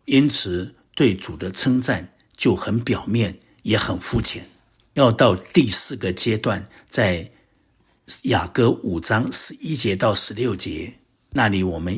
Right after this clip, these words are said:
已经对主的自己有了主观的经历，到那一个地步才能够带出对主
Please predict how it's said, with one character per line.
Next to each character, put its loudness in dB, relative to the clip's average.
已 -6
经 -2
对 2
主 -2
的 -6
自 2
己 -6
有 -4
了 -6
主 -2
观 -6
的 -6
经 0
历， -6
到 2
那 -2
一 -4
个 -2
地 0
步 -2
才 -2
能 0
够 0
带 2
出 0
对 2
主 -4